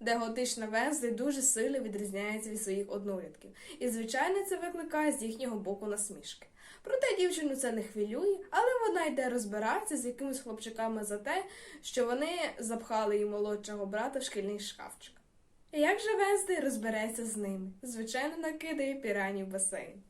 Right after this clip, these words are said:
Тоді одному з хуліганів відкушують яєчко. Венздей витурює зі школи, і ми вже дізнаємося, що це її п'ята школа.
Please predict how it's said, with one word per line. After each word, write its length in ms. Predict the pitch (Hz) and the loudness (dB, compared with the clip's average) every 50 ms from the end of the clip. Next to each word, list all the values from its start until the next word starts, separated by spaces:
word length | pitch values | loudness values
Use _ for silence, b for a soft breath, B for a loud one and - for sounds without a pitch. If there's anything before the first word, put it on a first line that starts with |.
| _ _ - - - | _ _ -20 -10 -4
Тоді 240 | - 254 247 302 440 | 0 4 8 8 8
одному 420 | - - 330 247 254 262 254 247 | 8 6 2 0 0 2 2 0
з 80 | 240 - | -2 -2
хуліганів 600 | - 240 226 202 202 196 196 240 302 330 302 247 | -2 -2 0 0 0 2 2 0 0 -2 -4 -6
відкушують 540 | 233 220 - - 262 277 277 302 302 302 302 | -6 -8 -8 -6 -6 -4 -2 -2 -4 -2 0
яєчко. 680 | 302 311 311 311 277 220 190 - - - - - - - - - B B B B B B | 0 0 0 2 2 2 0 0 -4 -10 -12 -16 -20 -20 -20 -20 B B B B B B
Венздей 380 | 311 320 359 320 - 247 262 | 4 4 6 6 6 4 4
витурює 480 | 254 254 254 - 254 247 240 220 220 220 | 4 4 2 2 2 2 2 2 2 0
зі 140 | 214 202 202 | 0 0 -4
школи, 420 | - - - 330 349 370 359 311 - | -4 -4 -2 2 4 4 4 4 2
і 40 | 247 | 0
ми 160 | 262 294 403 | 2 4 2
вже 160 | 427 466 440 | 2 2 2
дізнаємося, 760 | 370 381 370 370 330 330 330 339 349 349 339 311 - - 302 | 4 4 4 4 2 -2 -2 -2 -2 -2 -2 -2 -2 -2 -2
що 100 | 302 - | -2 -2
це 180 | - - - 247 | -2 2 2 4
її 160 | 247 254 247 | 4 2 0
п'ята 420 | 240 - 214 208 208 214 214 240 - | -4 -2 -2 0 0 0 -2 -2 -4
школа. 500 | - - - - 190 185 185 185 196 | -4 -4 -4 -6 -6 -6 -6 -6 -8